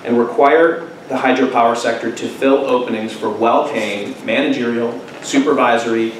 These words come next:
and highly skilled craft worker positions. Millennials will be among the strongest candidates to take these jobs.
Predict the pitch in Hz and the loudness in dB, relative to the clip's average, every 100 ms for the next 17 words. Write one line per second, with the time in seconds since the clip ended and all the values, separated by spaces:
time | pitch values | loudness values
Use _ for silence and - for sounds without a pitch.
0 | - - 117 127 165 175 180 175 - 139 | -14 -10 -6 -2 2 2 4 2 4 6
1 | 135 - 127 - - 117 107 104 - - | 6 4 2 2 2 0 0 -4 -6 -6
2 | - - - - - - - - - 131 | -6 -6 -10 -12 -14 -14 -16 -16 -8 4
3 | 127 135 143 151 147 143 131 127 117 113 | 6 8 8 6 4 2 6 8 8 4
4 | 117 110 - 127 113 113 - 107 98 98 | 0 -2 -2 2 2 2 -4 -6 -4 -4
5 | 101 95 - 92 87 87 87 - - - | -4 -6 -4 -2 -2 -2 -4 -4 -6 -6
6 | - - | -10 -14